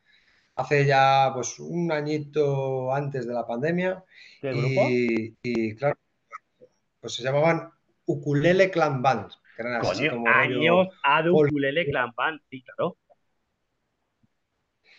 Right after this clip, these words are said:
Speaker 1: Y nada, eh, son, en aquel momento eran compañeros de sello y lo, lo fuimos a ver y la verdad es que yo lo conozco y,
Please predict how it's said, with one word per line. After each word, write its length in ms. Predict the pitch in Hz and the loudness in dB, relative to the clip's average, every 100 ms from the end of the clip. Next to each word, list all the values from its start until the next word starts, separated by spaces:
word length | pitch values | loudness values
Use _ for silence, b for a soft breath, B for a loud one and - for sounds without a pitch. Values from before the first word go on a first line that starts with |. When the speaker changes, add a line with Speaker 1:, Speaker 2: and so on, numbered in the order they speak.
| b b b _ | b b b _
Speaker 1:
Y 340 | - 120 117 113 | -4 0 2 2
nada, 200 | 131 135 127 123 | 4 4 2 -2
eh, 280 | 123 120 113 | -2 -2 -2
son, 520 | 110 139 139 139 135 | -2 -2 0 0 -2
en 140 | 127 127 | -2 -2
aquel 200 | 123 151 | -2 0
momento 340 | 151 156 151 | 0 0 0
eran 180 | 147 151 | 0 -2
compañeros 540 | 147 147 147 151 147 | -2 -2 -2 -2 -2
de 100 | 143 | -2
sello 580 | 143 185 185 202 208 - - | -2 0 0 0 -2 -10 -10
y 560 | 135 131 123 120 117 | -8 -6 -6 -6 -6
lo, 200 | 113 117 | -6 -6
lo 100 | 117 | -8
fuimos 300 | 113 135 143 | -8 -6 -2
a 60 | 147 | 0
ver 220 | 151 - 123 | 0 -2 -6
y 60 | |
la 100 | 117 | -4
verdad 260 | 107 110 117 | -2 -4 -6
es 60 | |
que 480 | - 135 120 113 107 | -6 -6 -4 -4 -6
yo 160 | 107 120 | -8 -4
lo 160 | 123 | -2
conozco 580 | 135 131 135 - 151 151 | -2 -2 -4 -2 0 2
y, 340 | 135 104 92 | 0 -4 -12